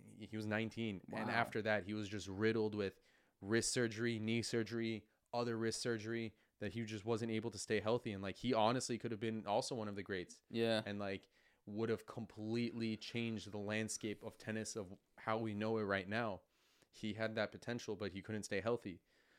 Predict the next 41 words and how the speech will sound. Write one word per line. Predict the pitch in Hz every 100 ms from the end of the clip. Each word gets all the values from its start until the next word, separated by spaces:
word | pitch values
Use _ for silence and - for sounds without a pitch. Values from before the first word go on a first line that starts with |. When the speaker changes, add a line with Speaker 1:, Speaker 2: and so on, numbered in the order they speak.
| _ _
Speaker 1:
whether | 101 98 104
it | 101
was | 95
his | 120 113
fault | - 117 113 -
or, | 104 101 107 98 -
or, | 104
or | 95 92
external | 98 - 113 110
factors. | - 90 - 95 90
And | 95 90 - _ _ _ _ -
looking | 107 113 - 113
at | 107 110 101 _ _
these | - 101
guys | 98 120 117 110
who | 113 110
are | 107
trying | - 110 107 107
to | 101
break | 110 107 107
out, | 104 131 147 - _ _ _ _ _
you | 104
know, | 101
good | 98 127
for | 123
Shelton. | 117 120 110 104 87 85 -
And | 98
I | 98
wanna | 98 107 113
see | 104 113
him | 107
succeed. | 101 104 - 101
I |
wanna | 104 110
see | 117
all | 110 110
of |
these | 101 95
guys | 95 95
succeed. | 95 - 95 90 _ _ _ _ _ 95
But | 107 98